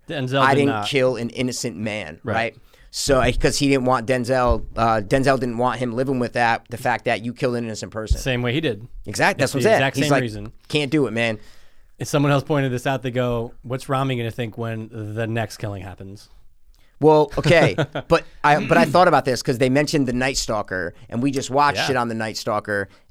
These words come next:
Speaker 2: and I, so I go, "People are getting killed in L A all the time."
Speaker 1: Yeah, this is
Speaker 2: So I
Speaker 1: happening
Speaker 2: go,
Speaker 1: everywhere.
Speaker 2: "We don't even know if these are connected,
Speaker 1: Right.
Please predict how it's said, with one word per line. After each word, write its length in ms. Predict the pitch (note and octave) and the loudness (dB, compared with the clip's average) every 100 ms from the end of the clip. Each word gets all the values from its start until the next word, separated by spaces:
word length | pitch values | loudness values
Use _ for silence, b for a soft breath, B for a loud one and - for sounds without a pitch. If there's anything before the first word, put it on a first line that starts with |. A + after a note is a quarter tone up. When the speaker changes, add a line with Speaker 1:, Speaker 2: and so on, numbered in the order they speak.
| _ | _
Speaker 2:
and 140 | C3+ B2+ | 0 0
I, 100 | B2 | -2
so 160 | - C#3 | -2 0
I 80 | |
go, 240 | C#3+ C#3 A2 | 2 2 0
"People 300 | - F3+ - | -6 -6 -6
are 40 | |
getting 220 | G#2+ E2 | -8 -12
killed 260 | - A#2 G2+ | -12 -10 -8
in 100 | G#2 | -10
L 160 | G2 C3+ | -10 -4
A 140 | D3 | -4
all 180 | - A#2+ | -2 -4
the 80 | - | -6
time." 360 | - C3+ G2 - | -6 -6 -6 -8
Speaker 1:
Yeah, 100 | B2 | -8
this 160 | G#2 A#2+ | -8 -8
is 80 | - | -2
Speaker 2:
So 140 | F3+ | 4
I 60 | D#3+ | 4
Speaker 1:
happening 80 | D#3+ | 6
Speaker 2:
go, 60 | D#3+ D3 | 4 2
Speaker 1:
everywhere. 180 | F2+ F#2 | -2 -2
Speaker 2:
"We 80 | G#3+ | 0
don't 120 | F3 | 2
even 100 | C3+ | 2
know 60 | C#3 | 2
if 80 | |
these 160 | C#3 A2+ | -2 -8
are 40 | |
connected, 840 | - - E2+ - - - D#3+ D#3 D#3 | -10 -14 -8 -8 -4 0 2 2 -2
Speaker 1:
Right. 300 | G2 A2 | -4 -6